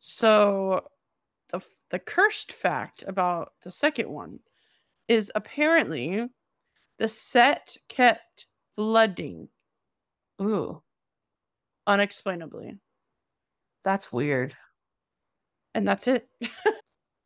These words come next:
Speaker 2: Yeah.
Speaker 1: Told you they were short.
Speaker 2: Okay. So my next one is Maximum Overdrive from nineteen eighty-six.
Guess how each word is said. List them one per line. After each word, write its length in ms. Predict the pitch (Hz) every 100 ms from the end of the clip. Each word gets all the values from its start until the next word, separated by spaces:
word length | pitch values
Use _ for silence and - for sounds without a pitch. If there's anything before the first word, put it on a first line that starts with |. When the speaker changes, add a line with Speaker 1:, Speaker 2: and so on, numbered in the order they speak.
| -
Speaker 2:
Yeah. 420 | 185 220 156 226 - _ _ _ _ _ _ _ -
Speaker 1:
Told 160 | - 381
you 60 | -
they 60 | 494
were 60 | 466
short. 1200 | - 523 523 - _ _ _ _ _ _ _ 208
Speaker 2:
Okay. 180 | - 294 - _ _ _ _ _ _ _ -
So 140 | 226
my 140 | 226
next 340 | 226 220 226 -
one 280 | 202 214 240
is 340 | 214 202 190
Maximum 640 | 190 175 - - 196 190 196
Overdrive 920 | - 180 175 165 165 160 160 202 208 -
from 360 | 180 170 165 -
nineteen 460 | 175 147 - 180 165
eighty-six. 720 | 151 160 196 143 135 - -